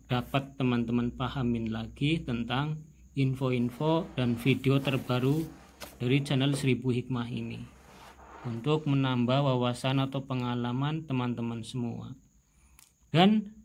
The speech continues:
puasa weton ini sangat penting sekali, ya, karena, eh, jimat keramat dari, eh,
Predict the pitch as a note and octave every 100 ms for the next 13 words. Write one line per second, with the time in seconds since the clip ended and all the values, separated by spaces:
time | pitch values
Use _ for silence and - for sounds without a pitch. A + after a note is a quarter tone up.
0 | - E3 F3 F3 F3+ E3+ E3+ E3+ E3 E3
1 | F#3 G3 - E3 E3 - - E3+ E3 F3+
2 | E3 - - D3+ C#3+ A2+ G2+ - - -
3 | - - - _ - _ _ _ _ -
4 | A#2 G#2 A#2 - - C3+ B2+ C3+ E3+ F3+
5 | F#3+ - - - C#3 C3+ A#2+ - D#3+ F#3
6 | D3+ C#3 - - C#3 D3+ E3+ D#3 C#3+ -
7 | _ C3 B2+ C3 A#2+ - - _ _ _
8 | _ B2+ A#2+ A#2+ A#2 A2+ A#2